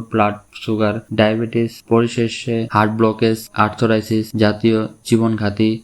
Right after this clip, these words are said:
ব্যাধি সমস্যাসমূহের আবির্ভাব ঘটে। এমন অবস্থায় সয়া প্রোটিন গোল্ড পরিবর্তিত খাদ্য হিসেবে সেবনে বাড়তি ওজন, উচ্চ রক্তচাপ, উচ্চ কোলেস্টেরলের মাত্রা ক্রমান্বয়ে কমিয়ে আনে এবং স্বাভাবিকভাবে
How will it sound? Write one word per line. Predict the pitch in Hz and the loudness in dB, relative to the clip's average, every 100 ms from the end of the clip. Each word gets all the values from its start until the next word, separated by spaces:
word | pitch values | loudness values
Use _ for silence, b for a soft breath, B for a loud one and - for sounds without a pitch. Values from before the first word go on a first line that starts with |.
| _ - 104 | _ -4 0
ব্যাধি | 104 113 113 | 2 0 0
সমস্যাসমূহের | 110 110 110 - 113 113 110 110 127 - b b - - 113 | -2 -2 -2 2 2 2 0 -2 -4 -10 b b -14 -2 0
আবির্ভাব | 113 117 110 104 104 110 | 2 0 0 -4 -4 -2
ঘটে। | 104 98 98 101 107 | 0 0 0 -2 0
এমন | 113 123 123 | 2 2 -2
অবস্থায় | 120 - 120 117 - | -4 -2 0 0 -2
সয়া | 117 110 110 | -2 -2 0
প্রোটিন | 107 110 107 107 - | -2 0 -2 -4 0
গোল্ড | 104 104 107 - | 0 0 -4 -2
পরিবর্তিত | 110 110 107 110 104 107 107 | 0 0 -2 -4 -2 -4 -4
খাদ্য | 107 104 110 101 | -4 0 0 0
হিসেবে | 104 101 104 110 - | -2 -2 -2 -4 -4
সেবনে | 110 104 104 104 107 117 120 101 | 0 2 2 -2 -4 -6 -4 -2
বাড়তি | 101 - 110 107 | -2 -2 -2 0
ওজন, | 110 107 107 113 - 117 | -2 -2 -2 -4 -4 -2
উচ্চ | 110 117 110 | 0 2 0
রক্তচাপ, | 107 - - 107 104 - 113 | -2 -8 -2 0 -2 -4 -2
উচ্চ | 110 - 113 | -2 0 0
কোলেস্টেরলের | 110 107 104 110 104 104 104 104 107 | 2 0 -2 -2 -2 0 -2 -2 -2
মাত্রা | 104 104 113 107 107 _ _ | -2 -2 -2 -2 -4 _ _
ক্রমান্বয়ে | 113 113 113 113 110 107 113 - _ - | -2 0 0 0 0 -2 -6 -10 _ -4
কমিয়ে | 113 110 113 110 | 0 2 2 0
আনে | 107 107 - | 0 -2 0
এবং | 104 110 113 - | 0 -2 -4 -2
স্বাভাবিকভাবে | 107 101 104 110 - 107 104 | 0 0 0 -2 -2 0 2